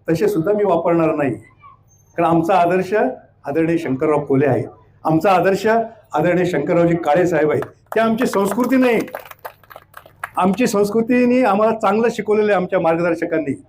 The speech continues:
आणि त्यांची संस्कृती आता घसरलेली आहे. त्याच्यावर त्यांच्या वैयक्तिक टीकेला, दादा, तुम्ही येण्यापूर्वी संदीपने त्यांना सडेतोड उत्तर दिलेलं आहे, त्यांचे सगळे खोडून काढलेले. मी आत्ता निवारत होतो,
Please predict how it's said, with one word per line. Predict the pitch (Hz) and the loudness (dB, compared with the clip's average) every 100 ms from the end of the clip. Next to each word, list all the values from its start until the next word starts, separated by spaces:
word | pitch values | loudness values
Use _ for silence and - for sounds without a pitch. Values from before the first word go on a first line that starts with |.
| _ _ _ | _ _ _
आणि | 156 165 165 | -2 -2 0
त्यांची | 170 165 202 | 0 2 0
संस्कृती | 160 160 185 190 | 0 -2 -2 0
आता | 180 196 208 - - - - | 0 2 0 -4 -16 -16 -10
घसरलेली | 143 214 220 233 214 | -4 0 0 0 2
आहे. | 180 160 190 - _ _ | 2 0 -2 -6 _ _
त्याच्यावर | 156 160 180 | -6 -2 -2
त्यांच्या | 175 165 185 | -2 -2 0
वैयक्तिक | 160 202 - 208 | 2 0 -2 -6
टीकेला, | 208 208 190 131 - _ _ - | -2 0 0 0 -6 _ _ -4
दादा, | 180 | -2
तुम्ही | 185 185 190 | -2 -2 0
येण्यापूर्वी | 190 185 185 | 0 0 0
संदीपने | 196 156 165 180 | 0 0 0 0
त्यांना | 190 190 185 | 0 0 -2
सडेतोड | - 185 190 214 220 | 0 0 0 0 0
उत्तर | 220 202 | 0 0
दिलेलं | 175 160 147 | 0 0 0
आहे, | 101 - _ _ _ - | -4 -8 _ _ _ -6
त्यांचे | 165 175 | -4 -4
सगळे | - 175 214 | -2 0 0
खोडून | 196 202 | 0 0
काढलेले. | 214 196 170 127 - _ | 0 0 0 -4 -8 _
मी | 208 | -4
आत्ता | 254 277 | -2 0
निवारत | 269 240 269 | 2 2 2
होतो, | 269 208 202 202 254 - - | 2 2 2 2 0 -4 -16